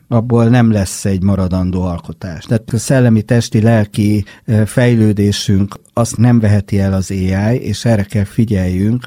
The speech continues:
mert ezek azok, amik, ö, minket emberként tudnak tartani,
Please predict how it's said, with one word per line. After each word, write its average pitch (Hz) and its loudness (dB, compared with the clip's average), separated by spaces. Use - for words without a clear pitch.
mert 104 -2
ezek 104 -2
azok, 98 -4
amik, 98 -2
ö, 98 -2
minket 101 -4
emberként 101 0
tudnak 98 -2
tartani, 101 0